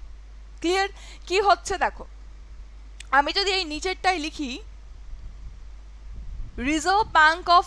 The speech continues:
India, তাকে কি বলা হয়? Reserve Bank অফ ইন্ডিয়াকে বলা হয় banker to banks। কি বলা হয় একে? Bankers to bank। Even bankers to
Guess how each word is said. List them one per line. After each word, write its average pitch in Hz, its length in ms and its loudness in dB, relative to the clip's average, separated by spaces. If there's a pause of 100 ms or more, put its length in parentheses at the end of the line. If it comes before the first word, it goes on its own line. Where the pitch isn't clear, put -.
India, 269 440 -6 (360)
তাকে 285 240 6
কি 330 180 -6
বলা 349 240 6
হয়? 370 280 4
Reserve 320 400 4
Bank 302 300 4
অফ 339 140 2 (100)
ইন্ডিয়াকে 302 640 -2
বলা 269 280 4
হয় 294 340 6 (460)
banker 359 1000 4
to 320 100 -2 (1400)
banks। 254 520 2 (2000)
কি 311 120 -4
বলা 320 260 8
হয় 349 160 8
একে? 392 300 -2
Bankers 320 600 4
to 370 120 -2
bank। 240 280 2 (380)
Even 339 640 2
bankers 339 840 2
to 359 200 -2